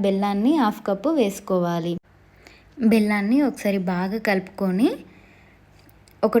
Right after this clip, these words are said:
టూ మినిట్స్ వరకు వేయించుకోవాలి. ఈ బెల్లం కరుగుతుంది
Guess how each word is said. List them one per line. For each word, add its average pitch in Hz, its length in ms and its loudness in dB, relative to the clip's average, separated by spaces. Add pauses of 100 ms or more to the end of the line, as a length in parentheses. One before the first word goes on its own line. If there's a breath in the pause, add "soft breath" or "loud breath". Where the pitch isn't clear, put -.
టూ 233 60 6 (160)
మినిట్స్ 208 380 -2
వరకు 196 300 -2
వేయించుకోవాలి. 180 880 0 (680 soft breath)
ఈ 240 40 6 (100)
బెల్లం 226 260 6 (100)
కరుగుతుంది 233 540 4